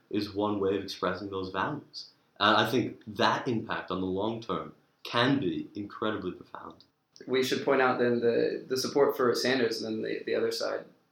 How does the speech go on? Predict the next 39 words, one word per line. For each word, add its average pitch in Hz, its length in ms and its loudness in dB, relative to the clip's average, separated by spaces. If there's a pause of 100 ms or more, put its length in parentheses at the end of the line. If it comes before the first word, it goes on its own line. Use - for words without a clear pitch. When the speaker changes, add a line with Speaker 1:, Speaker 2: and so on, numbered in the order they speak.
(160)
Speaker 2:
you 123 80 -4
know, 110 100 -4
the 107 100 0
division 110 300 -2
of 104 80 -4
the 104 80 -2
country, 107 340 -2
if 107 100 -4
we're 107 100 -6
talking 101 260 -2
long 98 220 -6
term, 104 420 -6
is, - 240 -8
is 107 380 -8 (460)
the - 80 -10
country - 260 -8
gonna 104 140 -6
be 104 100 -4
more 101 160 -4
divided 98 480 -6 (140)
with 117 140 -4
the - 60 -8
political 107 300 0
parties 110 320 2
going 107 240 -2
more 104 160 -2
and 107 80 -4
more 110 240 -4
to - 100 -10
the 107 80 -6
right 107 160 -2
and 107 100 -6
the - 40 -2
left - 240 -4
and 104 100 -8
less - 220 -6
in - 60 -12
the - 80 -14
center? 104 340 -6